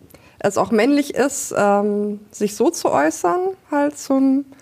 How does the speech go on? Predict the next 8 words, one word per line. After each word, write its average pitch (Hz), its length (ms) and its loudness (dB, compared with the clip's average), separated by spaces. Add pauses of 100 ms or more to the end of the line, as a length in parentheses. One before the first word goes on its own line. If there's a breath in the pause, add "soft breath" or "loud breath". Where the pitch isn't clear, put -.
(480 loud breath)
der 226 120 0
Thema 247 300 2
Sexualität 240 960 0
und 202 260 -2
halt 208 220 0
nicht 208 320 -4
die, 196 240 0
ähm, 185 720 -2